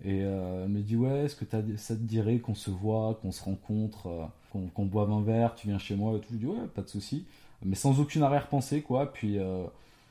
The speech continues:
puis finalement, euh, j'arrive chez elle, euh, on discute, on boit un verre, effectivement, et puis, euh, on, on va dans sa chambre, on discute à nouveau, puis très rapidement, au bout de dix minutes, un quart d'heure, euh,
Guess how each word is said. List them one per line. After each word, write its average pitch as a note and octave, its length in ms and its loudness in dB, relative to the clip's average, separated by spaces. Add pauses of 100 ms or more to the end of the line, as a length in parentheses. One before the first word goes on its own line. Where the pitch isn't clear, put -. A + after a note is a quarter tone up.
(180)
puis A2 120 0
finalement, A#2 840 8
euh, G2 320 0
j'arrive G#2 300 2
chez - 160 -2
elle, A#2+ 580 6
euh, F#2+ 320 0 (420)
on F#2+ 60 -4
discute, G2+ 520 0
on F#2+ 80 2
boit G2 180 4
un A#2+ 120 8
verre, A2 220 2
effectivement, G2+ 760 0
et G#2+ 40 0
puis, F#2 240 -10
euh, F2 160 -8 (360)
on, C#2 560 -10
on F#2+ 40 -2
va F#2+ 100 0
dans G2 160 -2
sa F#2+ 180 -4
chambre, A#2 460 0 (380)
on F#2 80 -2
discute A2 440 -2
à A#2+ 60 8
nouveau, A#2 240 8
puis F2+ 380 -8 (140)
très - 180 2
rapidement, B2 480 6
au C3 40 2
bout G2+ 160 -2
de F#2 380 0
dix G2 220 -2
minutes, A#2+ 240 8
un A2 100 2
quart G#2+ 220 0
d'heure, A2+ 200 4
euh, F#2 160 0